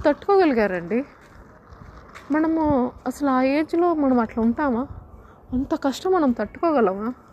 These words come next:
కష్టాలనేవి తట్టుకోలేకపోతున్నాం.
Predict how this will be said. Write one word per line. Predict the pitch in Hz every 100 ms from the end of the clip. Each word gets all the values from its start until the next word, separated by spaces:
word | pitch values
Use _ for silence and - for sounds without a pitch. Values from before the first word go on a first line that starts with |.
| - - - - - - - -
కష్టాలనేవి | 233 - 349 339 339 359
తట్టుకోలేకపోతున్నాం. | 349 277 302 311 269 233 247 226 226 220 214 220